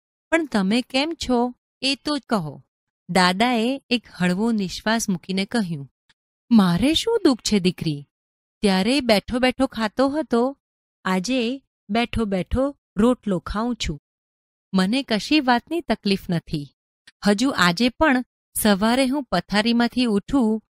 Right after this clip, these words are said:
કે મસાલો નાખેલી ગરમ ચાનો સરસ કપ હાજર થઈ જાય છે. વહુ મને પૂછીને રસોઈ બનાવે છે ને મારી તબિયત માટે જુદું પણ રાંધે છે."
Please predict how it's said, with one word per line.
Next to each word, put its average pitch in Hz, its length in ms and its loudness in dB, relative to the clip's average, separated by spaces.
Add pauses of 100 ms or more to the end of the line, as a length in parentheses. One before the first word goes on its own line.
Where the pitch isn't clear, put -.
(160)
કે 285 100 2
મસાલો 233 500 2
નાખેલી 240 440 -2
ગરમ 208 320 -2
ચાનો 214 340 -4
સરસ 190 340 -6 (140)
કપ 269 180 0 (580)
હાજર 175 260 -2
થઈ 220 240 -4
જાય 151 200 -8
છે. - 340 -12 (680)
વહુ 226 600 2 (320)
મને 262 220 2
પૂછીને 285 520 -2
રસોઈ 202 320 -2
બનાવે 156 400 -4
છે 147 280 -12 (480)
ને 240 80 2
મારી 208 300 0
તબિયત 190 420 -4
માટે 226 460 -4 (240)
જુદું 208 340 0
પણ 247 200 0 (120)
રાંધે 180 360 -2
છે." 135 320 -12